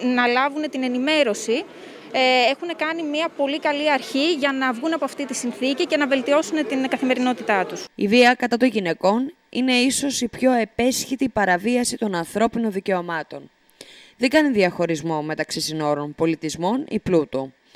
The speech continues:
Speaker 2: Όσο συνεχίζεται, δεν κάνουμε ουσιαστική πρόοδο προς την ισότητα και την ανάπτυξη.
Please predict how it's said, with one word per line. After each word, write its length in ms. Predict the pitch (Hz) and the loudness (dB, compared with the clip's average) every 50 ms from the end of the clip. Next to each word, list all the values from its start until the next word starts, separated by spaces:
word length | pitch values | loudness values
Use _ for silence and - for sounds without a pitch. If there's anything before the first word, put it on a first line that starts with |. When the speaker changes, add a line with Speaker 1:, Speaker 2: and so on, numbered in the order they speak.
| - _ _ | -20 _ _
Speaker 2:
Όσο 220 | - 202 180 240 | -4 -2 0 2
συνεχίζεται, 920 | 247 - 254 240 208 180 170 - 196 190 165 151 160 - - 180 220 262 - - | 2 2 2 2 0 0 -2 0 2 0 2 2 -2 -2 0 -2 -2 -2 -6 -6
δεν 160 | - 185 175 | -6 -6 0
κάνουμε 320 | 190 202 208 226 233 233 | 2 2 2 2 2 0
ουσιαστική 540 | 233 - - 202 175 165 - - 175 - 208 | 0 0 0 -2 -2 -4 -4 -8 -10 -10 -10
πρόοδο 560 | - - 170 170 160 156 156 151 - 196 226 - - - - - - - _ | -4 -2 0 2 2 2 2 0 0 -2 -2 -4 -8 -20 -20 -20 -20 -20 _
προς 240 | - - 214 220 - | -4 -2 0 0 0
την 160 | - 214 196 | -2 -6 -4
ισότητα 560 | 170 160 - - 180 170 175 - _ - 240 | -4 -2 -2 0 0 0 -2 -2 _ -4 -4
και 160 | 240 - - 247 | -4 -4 -6 -6
την 200 | - 247 240 220 | -6 -4 -4 -4
ανάπτυξη. 840 | 190 190 190 185 175 - - 151 - - - 151 143 135 135 131 | -2 0 -2 -2 -2 -4 -12 -14 -8 -8 -8 -8 -8 -12 -12 -16